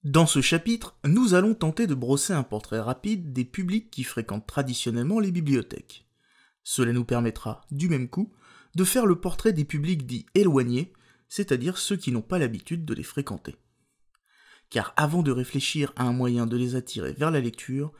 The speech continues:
la première chose à faire, c'est comprendre qui ils sont. Prenons un exemple,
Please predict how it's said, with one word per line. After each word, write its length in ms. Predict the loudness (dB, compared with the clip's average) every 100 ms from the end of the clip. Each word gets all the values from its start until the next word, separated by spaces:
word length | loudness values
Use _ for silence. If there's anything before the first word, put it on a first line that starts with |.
| _ -6
la 140 | -4
première 340 | 2 4 4
chose 200 | 2 -4
à 60 | -4
faire, 400 | -4 -4 -2 -4 -10
c'est 200 | -8 -8
comprendre 480 | -10 -12 -4 -4
qui 180 | -4 -8
ils 120 | -8
sont. 220 | -8 -10 -12 _ _ _ _ _ _ _ _ _ _ _ _ _ _ _ _ _ _
Prenons 280 | 4 6 8
un 80 | 6
exemple, 460 | 4 0 -2 -6